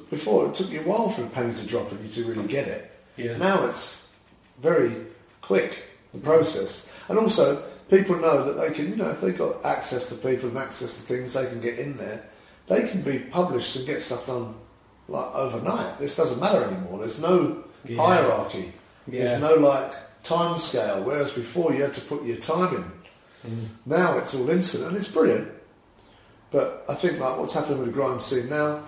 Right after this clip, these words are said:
Speaker 1: I think I probably did that on the drum and bass scene and the jungle scene twenty odd years ago. And then it was seen by certain magazines and that accessibility and my, the way I dealt with these people,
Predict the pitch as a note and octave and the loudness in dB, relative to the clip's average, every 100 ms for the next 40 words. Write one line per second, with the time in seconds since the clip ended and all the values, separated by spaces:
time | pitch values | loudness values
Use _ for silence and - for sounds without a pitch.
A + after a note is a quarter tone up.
0 | - - - D3 B2+ - A#2+ A#2 A#2+ A#2 | -14 -8 -4 -2 -2 -2 -2 -2 -2 -2
1 | B2 A#2+ - - - - - - B2 A#2 | 0 0 -4 -14 -20 -20 -20 -8 -6 -6
2 | A#2 B2+ A2 A2+ B2 - A2+ F#2+ F2+ G2 | -4 -4 -2 -2 -2 -2 -4 -6 -8 -12
3 | G2+ A#2 G#2+ G2+ F#2 A#2 G2+ G2 F#2+ - | -8 -6 -6 -8 -6 -4 -4 -6 -10 -20
4 | - - - - - - - - B2+ A2 | -20 -20 -20 -20 -20 -20 -18 -4 -4 -4
5 | G2+ A#2 G#2+ - F#2+ - - - - - | -4 -4 -4 -6 -6 -8 -12 -20 -14 -10
6 | A#2 A2+ A2 - B2 B2 - A#2+ A2 G2+ | -8 -8 -10 -8 -6 -4 -2 -2 -4 -6
7 | G2+ B2 A2 G#2+ G2 B2+ B2+ A#2 A2 A2 | -4 -4 -4 -8 -6 -2 -2 -2 -8 -8
8 | A2 A#2+ - - - A#2 A#2 A2+ A#2+ G#2+ | -8 -8 -8 -6 -6 -6 -6 -4 -4 -4
9 | A2+ A#2 A2+ A2+ G#2 G2+ A#2+ A#2 A#2 G#2+ | -4 -4 -2 -2 -2 -2 -2 -2 -4 -6
10 | G#2+ - G#2+ G#2+ G#2+ G#2+ | -6 -6 -8 -6 -6 -8